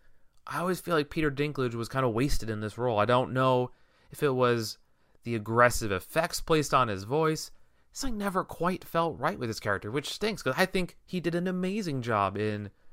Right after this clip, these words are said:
X-Men Days of Future Past, which was one of the best movies up until this Endgame movie for having time travel and so many characters to balance. I actually have to say, as much as I do like the Guardians and they do have a villain problem, but they're overall strong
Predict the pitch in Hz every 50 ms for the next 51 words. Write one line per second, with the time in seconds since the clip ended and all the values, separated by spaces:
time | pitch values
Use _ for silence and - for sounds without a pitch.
0 | - - - 120 123 120 - - 120 113 104 110 107 110 107 101 - 117 110 -
1 | 107 - 113 107 98 98 107 - 143 143 147 151 156 160 156 139 131 - - -
2 | - - _ _ _ _ _ _ - - - - - - 151 143 160 160 160 160
3 | 156 135 113 - 156 151 160 156 - - - - - - - _ - 156 160 165
4 | 165 156 156 143 135 - - 156 156 - 151 147 135 160 156 156 147 151 139 -
5 | - 143 147 175 180 170 156 135 123 120 120 120 120 113 117 117 113 - 135 117
6 | 123 147 151 143 139 123 113 - - 117 117 117 117 113 - 123 117 113 110 110
7 | 110 110 107 104 104 - - - - _ _ _ - - - 156 139 123 127 120
8 | 120 - - 120 123 131 - - 98 95 92 - 104 95 95 95 90 85 82 -
9 | - - - - _ _ _ _ _ _ - - - - 165 196 208 233 247 -
10 | - 196 180 170 - 143 131 - 165 143 117 104 107 110 123 160 175 - 180 160
11 | 147 139 131 131 135 135 131 123 117 123 - - 110 110 107 104 107 107 107 104
12 | 101 107 104 104 101 117 120 107 107 107 104 101 101 98 - - _ _ - _
13 | _ _ - 120 117 113 117 120 120 117 110 - 113 104 101 98 104 104 107 143
14 | - - 170 175 165 160 156 143 151 139 135 131 127 - - - - 110 110 110
15 | 110 110 104